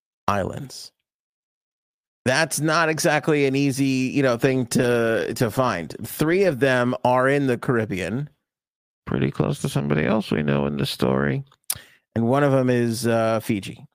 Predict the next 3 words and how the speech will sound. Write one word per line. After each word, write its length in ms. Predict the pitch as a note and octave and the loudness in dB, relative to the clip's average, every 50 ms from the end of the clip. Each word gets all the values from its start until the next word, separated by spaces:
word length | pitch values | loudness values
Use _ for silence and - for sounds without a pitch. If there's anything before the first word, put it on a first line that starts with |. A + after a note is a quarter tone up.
| _ _ _ | _ _ _
So 680 | - - - - G#2+ G#2 G#2 G#2 G#2 G2+ G2+ G2+ F#2+ - - _ _ _ _ _ | -8 -4 -2 0 0 2 2 2 0 0 0 0 -2 -4 -6 _ _ _ _ _
he's 340 | - - B2 B2 B2 A#2 A2 A#2 - _ _ _ _ _ _ _ _ _ _ _ _ _ _ _ _ _ _ _ - | -6 -4 -2 0 0 -2 -2 -4 -8 _ _ _ _ _ _ _ _ _ _ _ _ _ _ _ _ _ _ _ -8
supposedly 1000 | - - E3 C#3 - - F#3+ A3+ A#3+ A3 E3+ E3 A#2 G2+ G#2 G2 G2 A2+ C3+ | -6 -4 -4 -2 0 2 4 4 4 4 4 2 2 2 0 0 0 -2 -4